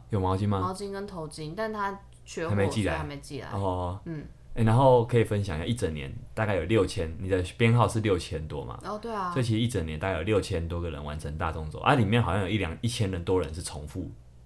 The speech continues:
Speaker 1: 两次。
Speaker 2: 对，他，他，他完成第二次，我觉得好厉害哦。
Speaker 1: 对啊，居然完成两次台北大众走。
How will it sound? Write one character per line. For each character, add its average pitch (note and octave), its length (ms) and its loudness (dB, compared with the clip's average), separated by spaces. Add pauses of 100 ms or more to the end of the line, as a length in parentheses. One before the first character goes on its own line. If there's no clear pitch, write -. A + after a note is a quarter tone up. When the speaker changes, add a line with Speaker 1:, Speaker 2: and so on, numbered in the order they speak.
(120)
Speaker 1:
两 G#3 260 -2
次。 A3 200 4
Speaker 2:
对， - 40 2
他， A3+ 160 0 (140)
他， A#3+ 160 -4
他 A3+ 140 -4
完 F#3+ 200 0
成 F#3 200 -6
第 G3+ 160 -4
二 F3+ 140 -4
次， F3+ 200 -8
我 D#3+ 80 -6
觉 D#3 100 -8
得 D#3+ 60 -6
好 D3+ 120 -8
厉 E3+ 180 -10
害 E3 220 -6
哦。 - 60 -14
Speaker 1:
对 G#2+ 140 6
啊， F#2 80 4
居 A2 140 4
然 F#2+ 200 4
完 F2+ 160 -2
成 F#2 140 0
两 D#2+ 180 -4
次 F#2 220 -6
台 E2+ 160 -6
北 D#2 100 -6
大 D#2+ 140 -6
众 D2+ 220 -6
走。 - 180 -10